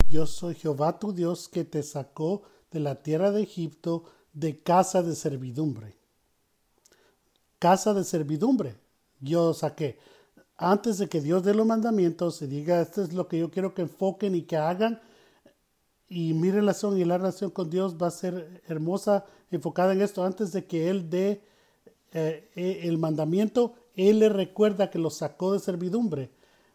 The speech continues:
La gente de Israel no había hecho nada para merecer ser sacados de, no habían visto una forma buena y Dios dijo, "Ok,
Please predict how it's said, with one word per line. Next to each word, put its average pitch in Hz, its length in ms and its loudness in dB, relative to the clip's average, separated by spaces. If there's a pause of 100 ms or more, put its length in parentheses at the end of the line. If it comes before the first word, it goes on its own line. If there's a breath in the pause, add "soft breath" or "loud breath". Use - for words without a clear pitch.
(100)
La 160 220 0
gente 202 420 -4
de 214 140 0
Israel 196 460 0
no 190 120 2
había 208 300 2
hecho 208 240 -4
nada 208 480 2
para 170 160 0
merecer 165 480 -2
ser 185 260 -4
sacados 185 640 0
de, 156 240 -4 (600 soft breath)
no 175 200 4
habían 196 360 6
visto 196 340 2
una 190 240 2
forma 190 480 0
buena 196 600 0 (320 loud breath)
y 175 240 0
Dios 170 440 2
dijo, 185 340 0
"Ok, 185 200 0